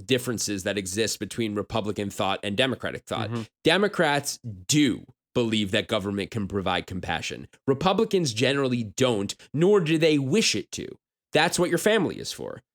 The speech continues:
Speaker 1: That's what your community is for. Bureaucratic organizations cannot provide compassion. Your family can. This is probably why Republicans tend to talk a lot about family values. Am I wrong, Jay?
Speaker 2: No, you're right. And I brought it up in sort of our, in, when I was answering the Jesus as a socialist question.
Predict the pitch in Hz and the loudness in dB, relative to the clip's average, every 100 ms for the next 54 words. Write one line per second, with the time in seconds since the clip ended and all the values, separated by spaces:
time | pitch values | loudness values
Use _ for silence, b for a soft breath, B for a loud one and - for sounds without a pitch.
0 | _ 139 147 160 151 147 - 156 165 165 | _ 2 2 0 0 -2 0 0 2 2
1 | 107 80 55 - - - - B - 139 | 0 -2 -6 -6 -8 -10 -14 B -8 4
2 | 185 196 - 170 160 151 151 143 135 143 | 4 4 2 2 2 2 0 0 0 0
3 | 135 127 110 - 131 120 135 156 - 123 | 0 -2 -4 -4 -2 0 0 -2 -4 -4
4 | 98 92 73 - 92 92 82 - 87 78 | -2 -2 -4 -6 -6 -4 -4 -6 -8 -4
5 | 123 123 156 156 92 - - 50 50 B | -2 2 2 2 -2 -6 -12 -14 -18 B
6 | B 180 220 - 175 165 151 135 - - | B 2 4 2 2 2 2 0 -4 -10
7 | - 220 233 160 131 117 113 110 131 123 | -2 0 2 0 2 2 2 0 -2 -2
8 | 117 123 117 127 117 101 117 117 113 113 | 0 -2 -2 -2 -2 -2 -2 0 0 0
9 | 113 113 - 120 120 120 135 185 87 87 | 0 -2 -2 -2 0 0 2 0 -2 -6
10 | 104 101 107 120 139 165 175 - - 170 | -6 -6 -4 -2 0 0 -2 -8 0 2
11 | 170 156 107 101 135 147 156 143 165 165 | 4 4 2 2 0 4 4 4 4 4
12 | 139 143 113 123 117 110 - 123 120 117 | 2 0 0 0 0 -2 0 0 2 2
13 | 110 110 120 117 117 117 110 110 117 117 | 2 0 -2 -2 0 2 0 0 0 0
14 | 117 104 101 113 104 98 98 92 - 139 | -2 -2 -2 -4 -4 -6 -6 -4 0 0
15 | - 95 - 101 - 95 | 0 -8 -8 -10 -8 -14